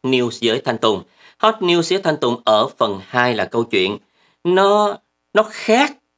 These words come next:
những gì chúng ta đã nghe trong quá khứ. Đại dịch xảy ra thì các cơ quan y tế họ nhảy vào cuộc và họ có quyền để ra các điều lệ khác nhau nhằm bảo đảm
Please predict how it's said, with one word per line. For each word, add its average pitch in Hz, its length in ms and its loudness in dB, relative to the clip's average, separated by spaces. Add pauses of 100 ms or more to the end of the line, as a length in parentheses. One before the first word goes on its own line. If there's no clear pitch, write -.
(120)
những 143 260 2
gì 131 200 2
chúng 175 140 0
ta 143 100 2
đã 120 120 0
nghe 135 220 -2
trong 123 180 -4
quá 135 80 2
khứ. 151 320 0 (260)
Đại 127 300 2
dịch 131 180 0
xảy 107 300 -2
ra 131 280 2 (420)
thì 107 100 -2
các 185 220 -4
cơ 151 100 2
quan 143 180 0
y 131 120 0
tế 135 200 2
họ 127 140 -6
nhảy 110 240 0
vào 104 100 0
cuộc 107 340 0 (260)
và 117 120 2
họ 110 300 0
có 196 120 2 (120)
quyền 107 360 2
để 113 120 0
ra 151 380 2
các 185 320 -2
điều 110 320 2
lệ 95 240 0
khác - 280 -8
nhau 123 280 2 (300)
nhằm 110 300 0 (380)
bảo 120 260 4
đảm 127 460 0